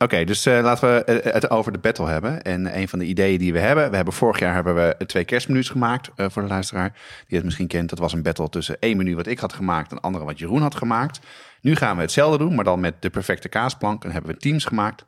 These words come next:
leggen we zo allemaal uit. Maar belangrijk is dat we heel graag willen dat jullie gaan stemmen. En om dat een beetje te stimuleren, hebben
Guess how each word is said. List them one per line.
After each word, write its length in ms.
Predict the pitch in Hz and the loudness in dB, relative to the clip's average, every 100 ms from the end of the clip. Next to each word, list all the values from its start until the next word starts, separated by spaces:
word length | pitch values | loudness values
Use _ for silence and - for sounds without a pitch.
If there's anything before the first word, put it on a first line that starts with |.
| - | -8
leggen 200 | 82 85 | -6 -2
we 60 | |
zo 140 | 90 90 | 0 0
allemaal 220 | 73 80 | 0 0
uit. 300 | 104 151 - - - - - | 0 0 -2 -18 -20 -16 -4
Maar 100 | 90 | 0
belangrijk 420 | 98 120 123 117 | 2 2 2 0
is 220 | 104 104 | 0 -2
dat 140 | - 90 | -2 -2
we 60 | 95 | 0
heel 240 | 90 110 | 2 0
graag 260 | - 92 90 | 0 -4 -2
willen 180 | 90 | -4
dat 160 | 87 85 | -4 -2
jullie 280 | 85 80 - | -2 -4 -8
gaan 220 | - 82 | -6 -6
stemmen. 440 | - - 120 196 226 - - - - - | -4 0 2 2 -2 -10 -20 -20 -8 0
En 200 | 123 113 | 2 4
om 120 | 120 | 2
dat 160 | 110 95 | 2 2
een 60 | 92 | 0
beetje 180 | 80 | 0
te 60 | - | -2
stimuleren, 480 | - 87 95 131 | -2 2 4 2
hebben 120 | 117 | 2